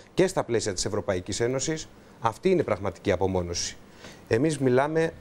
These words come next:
για να ανοίξει ο δρόμος, πέρα το ότι, ότι το πιο ισχυρό κουκουέ στην Ευρωπαϊκή Ένωση είναι ένα πολύ δυνατό νέο στο κουκουέ, είναι πασιφανές αυτό,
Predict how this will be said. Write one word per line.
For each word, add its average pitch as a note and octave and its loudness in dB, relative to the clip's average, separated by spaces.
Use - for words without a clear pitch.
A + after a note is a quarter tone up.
για A#2 2
να A#2 2
ανοίξει C#3+ 2
ο A#2 6
δρόμος, A#2 0
πέρα D#3 2
το - -6
ότι, C#3 0
ότι B2+ 0
το B2+ 2
πιο B2 4
ισχυρό B2+ 2
κουκουέ B2 0
στην A2+ -2
Ευρωπαϊκή A2 0
Ένωση A#2 0
είναι A#2+ 2
ένα A#2 0
πολύ A2+ 2
δυνατό G#2+ 0
νέο G#2+ 4
στο G#2 -4
κουκουέ, F#2+ 2
είναι G#2+ 2
πασιφανές G2 0
αυτό, C3 2